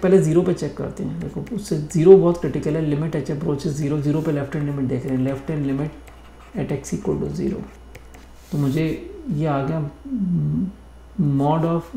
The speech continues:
greatest integer of minus h, mod of minus h, right? तो ये मेरा बन रहा है greatest integer of minus h is minus one mod, और ये मेरा है mod of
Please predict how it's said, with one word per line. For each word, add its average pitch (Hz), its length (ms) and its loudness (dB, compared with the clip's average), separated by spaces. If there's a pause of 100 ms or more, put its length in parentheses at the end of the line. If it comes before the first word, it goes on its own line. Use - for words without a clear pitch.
greatest 147 380 0
integer 147 360 -2
of 151 280 -6
minus 135 360 0
h, 170 200 -6 (1700)
mod 165 280 2
of 170 220 -2 (180)
minus 127 360 0
h, - 200 -10 (1120)
right? 170 220 -2 (320)
तो 170 80 2
ये 147 360 2
मेरा 180 200 0
बन 165 140 -2
रहा 165 120 -2
है 165 100 -2
greatest 151 340 0
integer 170 300 2
of 170 220 -2
minus 160 360 -2
h 165 160 -6
is 156 200 -2
minus 135 440 2
one 175 220 0 (140)
mod, 170 260 0 (600)
और 170 140 0
ये 147 300 2
मेरा 165 240 2
है 147 380 0
mod 147 300 2
of 175 200 -2